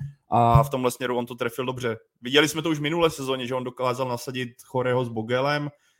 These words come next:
S příchodem Jana Klimenta si myslím, že se ta typologie té dvojice trošku mění, že to nejsou už dva, respektive to vidíme. Jean-David Bogel nerovná se Jan Kliment. Jan Kliment má přece jenom trošku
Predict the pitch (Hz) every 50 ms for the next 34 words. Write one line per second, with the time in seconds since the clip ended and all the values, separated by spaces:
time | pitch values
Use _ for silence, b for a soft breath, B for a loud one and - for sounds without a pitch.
0 | _ _ _ - - - - - 156 147 165 151 151 147 147 147 147 143 - 151
1 | 147 147 147 143 147 143 - - 147 143 139 151 147 135 143 139 - 143 143 143
2 | 143 - 147 - - 143 143 143 143 135 139 143 139 139 139 139 - 143 143 131
3 | 131 139 135 - - 139 139 139 - - - 120 110 113 117 127 139 151 143 139
4 | 135 - 135 127 127 123 - 139 127 127 117 117 113 117 120 123 127 123 123 -
5 | _ _ _ _ _ _ _ - 120 123 - - 139 131 - 139 135 127 - _
6 | _ _ _ _ _ - 120 123 123 131 127 117 113 139 143 - - 117 117 120
7 | 123 127 123 123 117 113 123 123 123 135 135 135 131 127 123 123 120 123 127 123
8 | 123 123 120 - - 127 127 123 127 127 123 120 110 107 117 117 120 110 - 120
9 | 117 120 120 127 123 123 123 120 120 - 135 123 - 131 127 123 117 - 127 120
10 | - - 135 127 113 -